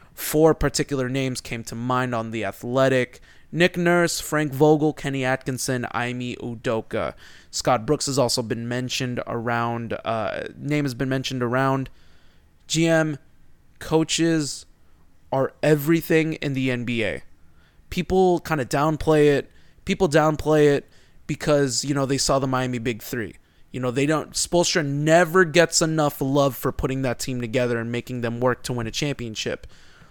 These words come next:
Um, coaching is such a big freaking deal. This is gonna be the, the change. This is gonna be the coach. I don't want this to be another bridge coach. I don't want a Scott Brooks.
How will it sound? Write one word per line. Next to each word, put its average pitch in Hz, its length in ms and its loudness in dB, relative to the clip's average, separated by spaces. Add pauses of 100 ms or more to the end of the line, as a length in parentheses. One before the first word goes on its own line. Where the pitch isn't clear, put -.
(120)
Um, 117 640 -6 (280)
coaching 233 600 0
is 160 240 -2
such - 540 0 (100)
a 135 300 -2 (280)
big 180 320 2
freaking 151 720 -2
deal. 147 420 4 (800)
This 175 280 6
is 233 120 0
gonna 202 220 2
be 165 340 0
the, 147 260 4
the 131 240 2
change. 180 580 0
This 220 160 2
is 226 100 -2
gonna 180 160 2
be 139 160 -2
the 135 200 -2
coach. 117 480 0
I 165 80 6
don't 196 160 4
want 226 200 4
this 247 140 0
to 214 80 2
be 190 160 2
another 180 260 2
bridge 143 440 0
coach. 113 280 -2
I 131 80 4
don't 165 180 0
want 190 160 2
a 202 40 -2
Scott 98 340 -2
Brooks. 107 440 -6